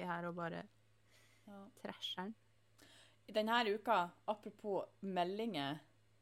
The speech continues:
Speaker 2: så,
Speaker 1: Mm.
Speaker 2: så fikk jeg en sånn, eh, jeg vet ikke helt hva jeg skal kalle det. Eh, det var ikke en åpenbaring, det var ikke, men det var en sånn, eh, "Ja, stemmer det. Jeg sitter og utleverer livet mitt på nett.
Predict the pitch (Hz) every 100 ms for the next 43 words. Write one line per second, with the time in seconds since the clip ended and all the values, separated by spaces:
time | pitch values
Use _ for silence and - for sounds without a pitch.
0 | - _ _ 196 196 285 415 247 - -
1 | - 339 - 370 - 254 214 214 202 196
2 | 190 185 190 190 - - - - _ -
3 | - - - - 240 277 349 349 - 285
4 | 294 302 302 - 262 254 - 254 - 254
5 | 262 262 277 320 302 - - - - -
6 | 226 220 233 254 294 247 226 214 208 190
7 | 202 214 226 254 262 214 202 214 214 214
8 | 220 240 240 226 202 202 196 208 - -
9 | - - - 294 339 330 269 - 294 311
10 | 247 185 170 - 240 320 - - 226 294
11 | - 285 202 180 233 254 175 190 - -
12 | 214 - - - -